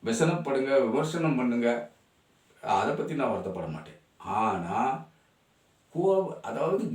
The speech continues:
அண்ணனுடைய நிலைப்பாடு என்ன அப்படிங்கிறத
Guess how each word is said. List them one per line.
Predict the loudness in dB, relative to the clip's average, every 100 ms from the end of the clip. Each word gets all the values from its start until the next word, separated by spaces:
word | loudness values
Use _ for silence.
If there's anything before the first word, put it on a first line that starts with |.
| -8 -14 -8
அண்ணனுடைய | -2 0 0 0 2 4 6
நிலைப்பாடு | 6 8 8 6 10 10 10
என்ன | 8 6 4 4 0 -8 _ _ _ _ _ _ 0
அப்படிங்கிறத | 2 2 0 2 6 6